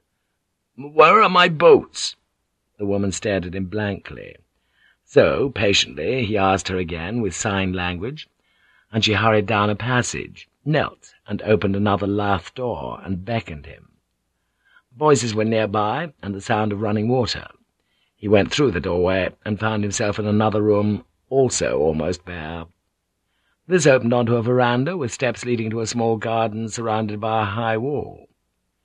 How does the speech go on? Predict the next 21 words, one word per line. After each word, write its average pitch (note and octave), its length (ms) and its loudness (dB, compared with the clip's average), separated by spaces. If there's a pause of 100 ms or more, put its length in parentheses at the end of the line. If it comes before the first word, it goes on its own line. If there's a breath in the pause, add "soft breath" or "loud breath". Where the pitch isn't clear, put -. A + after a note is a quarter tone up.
(560)
Beside F3 420 2
this C#3+ 180 0
main C3+ 280 0
entrance A#2+ 400 -2
were A#2 60 -6
two D3+ 240 -4
old A#2+ 200 2
women, E3 460 -4 (380 soft breath)
three E3+ 240 -2
children G#2 520 2
dressed A#2 320 2
in A#2+ 120 -2
scarlet A#2 420 -2 (100)
robes, C2 640 -8 (220)
and F#2+ 160 -8
an G2+ 80 0
old G#2+ 260 2
man, G#2 540 -4 (120)
obviously F#2+ 520 -4
a F#2 60 -6
gardener, G2 640 -8